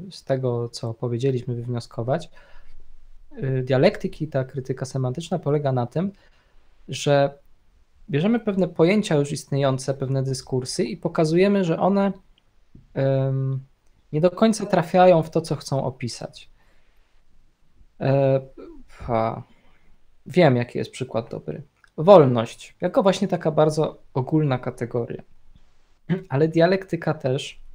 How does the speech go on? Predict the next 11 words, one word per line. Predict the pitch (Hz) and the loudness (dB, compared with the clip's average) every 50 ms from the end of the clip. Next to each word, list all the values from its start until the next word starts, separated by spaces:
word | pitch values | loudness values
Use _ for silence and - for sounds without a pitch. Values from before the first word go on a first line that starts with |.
| - - - _ - - _ _ _ _ _ - - _ _ _ _ _ _ | -20 -20 -20 _ -20 -20 _ _ _ _ _ -20 -20 _ _ _ _ _ _
e, | - 120 117 117 117 | -4 -2 -2 -2 -2
i | - | -4
tu | - - - 139 | -6 -2 0 0
już | 131 123 | 0 2
zaspoiluję | 127 131 131 - - - 139 135 135 135 131 123 120 120 | 0 -2 -2 -2 -2 2 2 4 4 6 4 4 4 2
kolejne | - 135 127 123 120 120 120 120 | 0 -2 -2 0 0 0 -2 -6
punkty, | _ - 117 117 - - _ - 127 131 139 160 - _ - _ _ _ _ _ _ - - | _ -6 -6 -6 -6 -8 _ -6 -6 -4 -4 -6 -10 _ -20 _ _ _ _ _ _ -14 -12
dzieli, | 127 - - 165 170 151 131 131 127 123 - - _ - _ | -6 2 6 6 6 6 6 2 -2 -6 -8 -10 _ -20 _
w | - - | -20 -8
sensie | - 135 135 139 135 - - 151 143 143 139 139 139 _ - | -6 -4 -4 -4 -4 -6 -4 -2 -2 -2 -2 -4 -8 _ -10
wydziela, | 123 127 135 135 131 147 151 151 151 151 147 147 170 202 | -6 -6 -4 -2 2 2 4 6 6 4 4 2 -2 -6